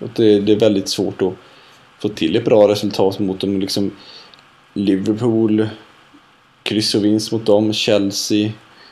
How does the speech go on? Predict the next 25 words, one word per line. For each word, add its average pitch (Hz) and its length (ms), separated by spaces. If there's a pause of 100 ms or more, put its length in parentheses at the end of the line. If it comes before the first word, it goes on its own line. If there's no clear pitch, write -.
(160)
har 117 80
de 110 100
kryssat 113 440
mot 110 280
och 101 320 (280)
borde 110 440
kanske - 220
få 101 140
med 92 120
sig - 120
bättre 92 280
resultat 92 500
senast 92 720
när 92 160
de 92 120
blev 95 180 (1000)
mer 95 320
eller 95 160
mindre 92 240
borta. 104 420
Men 90 100
där 101 80
får 101 120
man 95 140
väl, 95 100